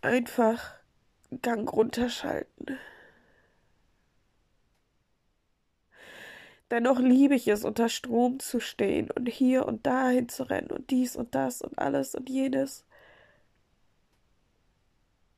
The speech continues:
Und ich mache und mache und mache und mache.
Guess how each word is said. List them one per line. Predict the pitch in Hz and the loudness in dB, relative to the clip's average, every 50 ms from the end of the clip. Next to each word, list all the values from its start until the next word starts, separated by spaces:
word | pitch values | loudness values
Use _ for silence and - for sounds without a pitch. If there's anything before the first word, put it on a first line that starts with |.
| _ _ _ _ _ | _ _ _ _ _
Und | - 247 247 | -8 -6 -6
ich | 247 - - | -6 -2 -2
mache | 247 269 269 - - - | 0 0 0 -2 -4 -2
und | - 247 254 | -2 -2 -2
mache | 262 277 269 - - - | -2 -4 -4 -6 -8 -8
und | - 247 247 247 | -8 -6 -4 -2
mache | 262 285 262 - - - | -2 -2 -4 -6 -10 -10
und | - 262 262 254 | -8 -6 -4 -2
mache. | 247 - 285 262 - - - | -2 0 -2 -4 -6 -12 -20